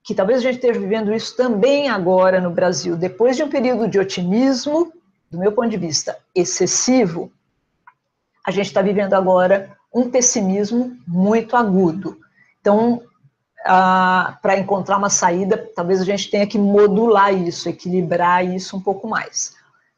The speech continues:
Junto com o otimismo excessivo, a gente tem também a autoconfiança exagerada.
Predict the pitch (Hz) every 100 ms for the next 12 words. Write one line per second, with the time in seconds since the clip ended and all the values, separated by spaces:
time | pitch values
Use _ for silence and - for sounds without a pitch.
0 | - 165 208 311 320 262 240 240 220 208
1 | 202 202 190 - 254 233 180 185 208 202
2 | 214 214 202 208 190 196 269 285 - 247
3 | - 233 233 226 214 220 208 233 - -
4 | 139